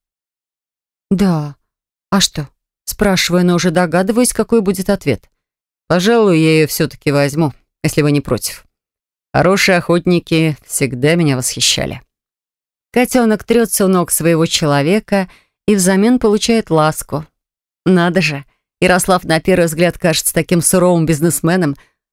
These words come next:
но оказывается, ничто человеческое ему не чуждо. А я просто радуюсь, что маленькая чёрная лапочка обрела настоящий дом.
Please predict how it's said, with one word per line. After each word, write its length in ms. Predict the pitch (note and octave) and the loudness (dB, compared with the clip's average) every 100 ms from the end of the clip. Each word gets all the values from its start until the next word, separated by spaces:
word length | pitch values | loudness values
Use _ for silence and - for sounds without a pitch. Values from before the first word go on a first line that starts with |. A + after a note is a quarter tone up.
| _ | _
но 120 | B3 | 0
оказывается, 680 | C4+ D4 B3+ A#3+ A#3+ - G#3+ | 2 0 2 2 0 0 2
ничто 340 | G#3+ G3 - | 2 2 0
человеческое 680 | G#3+ - F#3+ F#3 G3 - - | -2 0 2 2 0 -2 0
ему 140 | F3 F#3 | 2 2
не 140 | F#3 | 2
чуждо. 460 | - G3+ E3 C3 - _ _ _ _ _ _ | 0 -2 -2 -8 -10 _ _ _ _ _ _
А 80 | - | 0
я 180 | B3+ C#4 | 2 2
просто 360 | - A#3+ - G#3+ | 0 -2 0 0
радуюсь, 440 | G#3+ G#3 E3 D3+ | 2 2 0 0
что 200 | - E3+ | 0 0
маленькая 560 | E3 F#3+ F#3+ D#3+ E3+ D3 | 2 2 2 0 -2 -2
чёрная 440 | - E3 D#3+ D3 | -2 0 0 0
лапочка 580 | D3+ F3+ - - - C#3+ _ _ _ | 0 -2 -4 -8 -8 -16 _ _ _
обрела 420 | F3 F3+ G#3 A3+ | -2 0 2 2
настоящий 600 | G3+ - D3+ E3+ F#3+ E3+ | 0 -2 -2 -2 0 0
дом. 300 | D3 E3 E3 | 0 0 -2